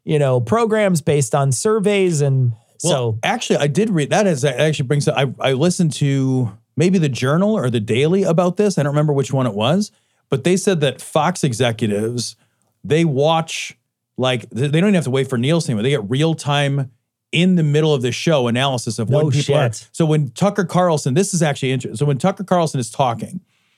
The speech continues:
Speaker 2: and he's talking about a subject, they're able to see how his talk about Ukraine plays in real time versus, like, how many people tune it off and go to se-,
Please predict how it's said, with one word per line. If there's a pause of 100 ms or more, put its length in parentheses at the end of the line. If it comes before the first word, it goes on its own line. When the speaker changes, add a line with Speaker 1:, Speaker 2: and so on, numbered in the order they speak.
(160)
Speaker 2:
and
he's
talking
about
a
subject, (240)
they're
able
to
see
how
his
talk
about
Ukraine (400)
plays
in
real
time (260)
versus,
like,
how
many
people
tune
it
off (360)
and
go
to
se-,